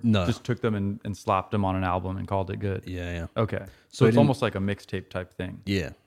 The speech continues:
Speaker 1: So he didn't sit down and like, "I'm gonna write an album now.
Speaker 2: Mm-hmm.
Speaker 1: I'm gonna go to,
Speaker 2: <laughs>
Speaker 1: gonna go to a shack in Hawaii and"
Speaker 2: Yeah, yeah, yeah.
Speaker 1: Med-, yeah,
Speaker 2: With
Speaker 1: he did.
Speaker 2: Rick Rubin
Speaker 1: <laughs> With
Speaker 2: and
Speaker 1: Rick Rubin.
Speaker 2: <laughs>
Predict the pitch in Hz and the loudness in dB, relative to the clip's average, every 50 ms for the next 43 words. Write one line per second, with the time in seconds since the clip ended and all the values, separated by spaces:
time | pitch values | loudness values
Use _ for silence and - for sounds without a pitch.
0 | _ - 90 - - 107 101 113 117 120 110 101 90 - - - 107 90 73 - | _ -18 -16 -4 0 2 4 4 4 4 4 2 0 -2 -2 -2 -2 0 2 2
1 | 92 90 87 87 87 87 82 80 80 80 57 71 82 78 80 78 73 78 85 78 | 2 2 2 0 0 -2 -2 -2 -2 -2 -4 -4 -4 -4 -4 -4 -4 -4 -4 -4
2 | - 73 76 78 80 80 80 - 73 78 78 80 80 - - 123 104 120 117 101 | -6 -8 -8 -8 -8 -8 -8 -10 -14 -16 -16 -16 -14 -6 -2 0 2 4 2 2
3 | 85 85 - - - - - 170 143 147 147 123 110 101 - _ - - 85 78 | 0 -4 -12 -20 -8 0 2 4 4 4 4 2 0 -2 -6 _ -12 -12 -10 -8
4 | - 85 80 - - - - - - 92 80 82 82 - - 78 82 90 82 80 | -6 -8 -8 -8 -10 -10 -8 -6 -4 -4 -4 -4 -6 -8 -10 -10 -10 -8 -6 -6
5 | 82 82 80 80 78 76 73 78 78 80 - _ _ _ _ _ _ _ - - | -6 -6 -6 -6 -6 -8 -8 -10 -10 -12 -16 _ _ _ _ _ _ _ -8 -2
6 | 123 127 123 117 113 113 110 110 110 104 95 95 95 90 - - 87 87 87 - | 0 2 2 2 2 2 2 2 0 0 0 -2 -2 -4 -4 -4 -4 -4 -2 0
7 | 107 107 110 107 123 135 131 170 135 127 135 135 120 123 117 110 107 113 104 107 | 0 2 4 6 6 6 6 6 8 8 8 8 8 6 6 6 4 4 6 6
8 | 101 98 101 - 101 90 98 - 165 107 101 151 - - | 4 4 4 2 0 0 2 4 4 4 4 2 0 -2